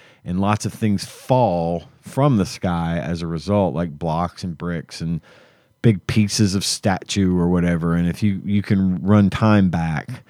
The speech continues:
So if you stand on one of those blocks and run time back, it takes you back up the way that it fell so that you can access things up there.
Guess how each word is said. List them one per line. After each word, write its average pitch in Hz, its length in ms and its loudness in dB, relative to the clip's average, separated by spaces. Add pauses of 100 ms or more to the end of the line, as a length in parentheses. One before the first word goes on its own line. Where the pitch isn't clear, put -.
(340)
So 101 140 0
if 92 120 -2
you 98 60 -2
stand 117 420 0
on 98 200 0
one 95 160 0
of 90 60 0
those 85 220 -2
blocks 107 600 0
and 90 200 -4
run 92 220 -2
time 117 360 2
back, 85 500 -2
it - 300 -4
takes - 320 -4
you 87 120 -2 (160)
back 82 320 0
up 95 440 -2 (340)
the 95 100 0
way 87 220 4
that 82 160 0
it 78 140 -4
fell 90 580 -2 (460)
so - 160 -2
that 85 200 -2
you 92 80 -6
can 90 160 -2
access 87 480 -4
things 87 320 -2
up 76 180 -4
there. 82 440 -2